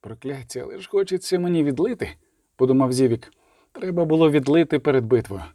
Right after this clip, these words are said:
Тепер, може, і не буде коли. "Уперед, бура!" Завжди бура. Де щось погане діється, то бура. Кого шлють як експедиційний корпус у Темерію? Буру, завжди буру.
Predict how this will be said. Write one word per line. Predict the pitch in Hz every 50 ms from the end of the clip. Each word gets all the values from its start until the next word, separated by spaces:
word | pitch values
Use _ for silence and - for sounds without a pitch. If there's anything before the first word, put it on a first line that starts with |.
| _ _ _ _ _ _ _ _ _ _ _
Тепер, | - 131 - 226 240 240
може, | 240 240 220 196 220
і | 226
не | 214 202 185
буде | 156 175 185 208
коли. | 190 - 190 170 147 139 165 175 151 - - _ _ -
"Уперед, | 110 131 160 165 - 165 190 202 196 208 226 233 233 233 220 185 131
бура!" | 156 226 269 277 269 269 240 226 233 226 208 190 180 147 113 - - - _ _ _ _ _ _ _ _ _ _ _ _ _ _ -
Завжди | 143 151 131 143 160 160 151 135 131 131 139 131
бура. | 117 107 135 139 143 135 117 98 82 - _ _ _ _ - - - - _ _ _ _
Де | 208 220 247 226
щось | - - 240 208 185
погане | - 170 151 135 151 233 247 240 233
діється, | 202 190 220 220 220 196 - - 202 202 196
то | 196 233 254
бура. | 214 160 127 117 110 95 - - - _ _ _ _ _ _ -
Кого | - 123 113 131 147 147
шлють | 139 - - 143 147 143 -
як | 143 135 - 143
експедиційний | 131 - - - 131 135 135 123 - 151 135 131 120
корпус | 120 123 139 147 - 147 135 - -
у | 123
Темерію? | - 101 110 151 202 220 240 247 247 - _ - _ _ _ _ _ _ _ _ _
Буру, | - 208 262 277 240 214 226 240 233 180 - - -
завжди | - 180 170 180 180 170 139 120 113 113 139 165 185 180
буру. | 147 123 110 104 107 123 151 135